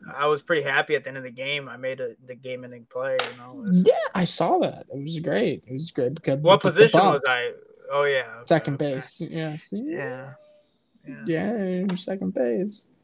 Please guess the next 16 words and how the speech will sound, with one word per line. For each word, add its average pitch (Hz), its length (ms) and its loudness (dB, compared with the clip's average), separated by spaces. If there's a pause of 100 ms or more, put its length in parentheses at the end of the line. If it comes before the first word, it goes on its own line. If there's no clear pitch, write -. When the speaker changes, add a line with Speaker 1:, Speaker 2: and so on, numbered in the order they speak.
Speaker 1:
Did 175 180 0
you 185 80 2
like, 175 360 6
uh, 208 40 10
our 143 500 4
team's 160 360 -6
name? 214 340 -2 (1600)
Speaker 2:
The, 147 600 4
the 143 80 0
Dick 156 280 2
Dodgers? 196 520 2
Yeah. 147 260 0
Speaker 1:
<laughs> - 60 2 (880)
Speaker 2:
It 165 60 0
was 160 160 -4
good. 156 400 -2